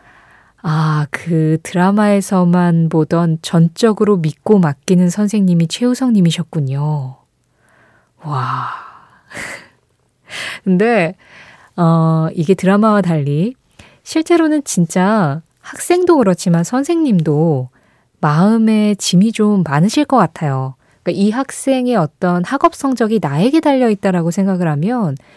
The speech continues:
그 책임감이, 와, 그건 보통 무게감으로 다가오지 않을 것 같다라는 생각이 드는데,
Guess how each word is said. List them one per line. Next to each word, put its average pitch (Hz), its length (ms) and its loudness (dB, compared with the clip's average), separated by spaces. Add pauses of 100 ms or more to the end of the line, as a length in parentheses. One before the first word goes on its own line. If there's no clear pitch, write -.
(260)
그 - 140 -6
책임감이, 202 1080 0 (560)
와, 180 260 0
그건 170 220 0
보통 285 1160 0
무게감으로 185 600 0
다가오지 170 560 -2
않을 147 280 0
것 - 240 -2
같다라는 165 560 -2
생각이 208 400 -2
드는데, 147 640 -4